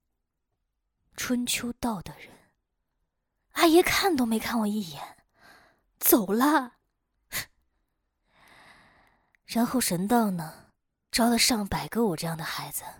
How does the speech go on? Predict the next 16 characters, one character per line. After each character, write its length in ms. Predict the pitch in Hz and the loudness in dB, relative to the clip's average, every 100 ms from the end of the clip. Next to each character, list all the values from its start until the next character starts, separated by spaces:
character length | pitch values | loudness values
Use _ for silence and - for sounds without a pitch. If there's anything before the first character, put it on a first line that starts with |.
| - _ _ _ _ _ _ _ - | -20 _ _ _ _ _ _ _ -8
把 160 | 180 | -4
我 60 | 185 | -2
们 160 | 156 170 | -4 -6
关 280 | 196 208 | -4 -2
在 140 | 202 180 | -2 -4
一 140 | 180 | -4
起， 380 | 165 - - - _ _ _ _ _ _ _ | -4 -6 -6 -12 _ _ _ _ _ _ _
教 240 | - 247 | -2 0
我 140 | 240 151 | 2 0
们 220 | 143 165 | -4 -4
练 280 | 202 170 165 | -4 -4 -6
功， 420 | - 180 196 196 _ - - - _ _ _ _ _ | -6 -4 -4 -8 _ -20 -20 -20 _ _ _ _ _
还 220 | - 185 | -8 -6
有 100 | 185 | -4
杀 340 | - - 185 | 0 0 0
人。 420 | 180 147 135 - | -4 -10 -14 -18